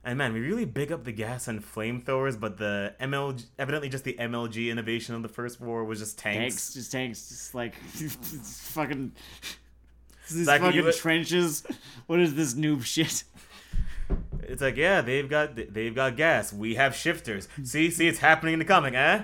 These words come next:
Speaker 1: Eh?
Speaker 2: Eh?
Speaker 1: Eh?
Speaker 2: Eh?
Speaker 1: Eh? Uh, we're, we're very smart on this program. We're very, we have real deep tissue thoughts
Speaker 2: <laughs>
Speaker 1: on such obscure topics as the First World
Speaker 2: Maybe
Speaker 1: War
Speaker 2: you don't
Speaker 1: happening.
Speaker 2: understand all of the nuance happening here, but trust me, it's very smart stuff.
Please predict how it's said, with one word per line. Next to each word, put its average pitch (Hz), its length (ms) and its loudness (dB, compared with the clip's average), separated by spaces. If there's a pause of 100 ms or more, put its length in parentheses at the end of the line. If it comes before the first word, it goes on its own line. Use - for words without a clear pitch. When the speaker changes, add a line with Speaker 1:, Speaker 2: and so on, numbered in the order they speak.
Speaker 1:
Eh? 151 40 -4
Speaker 2:
Eh? 185 400 4
Speaker 1:
Eh? 147 320 2
Speaker 2:
Eh? 160 260 -2
Speaker 1:
Eh? 151 60 0 (220)
Uh, 139 120 -2 (100)
we're, 139 200 0
we're 131 140 -2
very 117 240 0
smart 110 360 -2
on 95 100 -4
this 95 100 -8
program. 104 320 -4
We're 110 80 -2
very, 120 300 2 (280)
we 143 120 2
have 123 260 -2
real 139 240 0
deep 131 380 -2
tissue 113 340 -2
thoughts - 640 2 (360)
Speaker 2:
<laughs> - 340 -2
Speaker 1:
on 123 200 0
such 131 220 -2
obscure 127 480 0
topics 113 480 -2
as 104 240 -2
the 104 60 -10
First 107 400 -8
World 107 180 -2
Speaker 2:
Maybe 165 200 8
Speaker 1:
War 170 60 6
Speaker 2:
you 170 120 8
don't 160 220 8
Speaker 1:
happening. 147 40 6
Speaker 2:
understand 135 560 2
all 127 140 6
of 110 80 -2
the 123 80 -2
nuance 120 540 0
happening 117 480 -2
here, 113 340 -4
but 120 200 -8
trust 147 380 2
me, 123 260 -2
it's 120 140 -6
very 135 320 2
smart 123 460 -2
stuff. - 460 -2